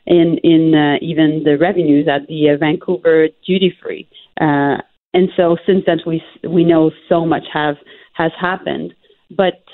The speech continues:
um, as a government, as a federal government, usually we're very far from, uh, because of our jurisdiction, very far from people's everyday lives. But during this pandemic,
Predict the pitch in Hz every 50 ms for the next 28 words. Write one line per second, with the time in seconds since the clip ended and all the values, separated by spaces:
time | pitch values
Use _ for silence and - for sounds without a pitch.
0 | - - - 180 180 175 175 175 175 170 165 160 - - 175 180 170 170 170 -
1 | 202 233 254 269 220 185 160 156 160 170 - - - - 170 175 175 170 - 233
2 | 220 196 190 180 180 190 190 202 202 202 190 185 - - 175 175 190 190 190 208
3 | 208 202 214 220 196 180 180 185 185 202 214 214 208 - _ - 170 170 175 175
4 | 165 160 151 151 _ - 170 160 156 156 160 160 160 - - - - - _ -
5 | - - 165 165 165 156 156 156 147 180 - - - - _ _ - 175 165 -
6 | 208 202 - - 202 180 196 175 175 175 175 - 165 160 160 - - 156 151 -
7 | - 185 180 175 160 - 156 165 170 190 190 - - 170 165 165 - - 165 160
8 | 160 160 151 - - 180 160 - 175 160 156 160 160 151 160 165 156 156 151 151
9 | 170 175 180 160 156 - _ - _ - - - - - _ - 180 160 - -
10 | 190 208 226 240 226 214 - - 190 175 170 170 165 170 170 170